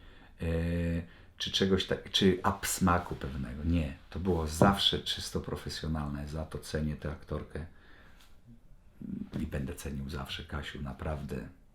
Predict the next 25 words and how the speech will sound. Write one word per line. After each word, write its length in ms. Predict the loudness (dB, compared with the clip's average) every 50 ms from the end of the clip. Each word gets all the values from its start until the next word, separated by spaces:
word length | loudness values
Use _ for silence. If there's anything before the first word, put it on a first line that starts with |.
| -20 -20 -20 -20 -20 -20 -20 -20 -12 -2 2
Nie 260 | 4 8 10 10 10
tylko 300 | 8 6 2 -2 -2 -4
w 60 | -6
tych 180 | -6 -10 -12 -12
scenach 440 | -10 -8 -6 -6 -4 -4 -6 -8 -10 -14 -14 -10
jesteś 420 | -10 -10 -10 -10 -12 -10 -10 -8 -8 -6 -6
the 100 | -6 -6
best. 440 | -6 -8 -10 -12 -14 -18 -20 -20 -20 -20 -20 -20 -20 -20 -20 -20 -8 2 8
I 300 | 12 12 12 12 12 8 4
ostatnia 720 | 0 0 0 4 8 8 8 8 8 4 -2 0 0 0
moja 280 | 2 2 2 2 2 0
historia 720 | 0 0 0 0 2 4 4 4 4 6 6 6 6 6
erotyczna. 560 | 6 4 2 2 0 2 4 4 4 6 6
Więcej 280 | 8 8 8 10 12 12
nie 80 | 12 12
mam, 120 | 12 10
jak 120 | 8 4
słowo 200 | 4 4 4 4
honoru. 320 | 6 8 8 10 10 10 10
Nie 100 | 10 10
będzie 160 | 8 6 4
drugiego 320 | 4 2 2 0 0 -2
odcinka, 440 | -2 -4 -4 -4 -6 -6 -6 -8 -8 -6 -4
wybaczcie 500 | 0 2 2 2 2 0 -4 -4 -4 -6
mi. 120 | -6 -6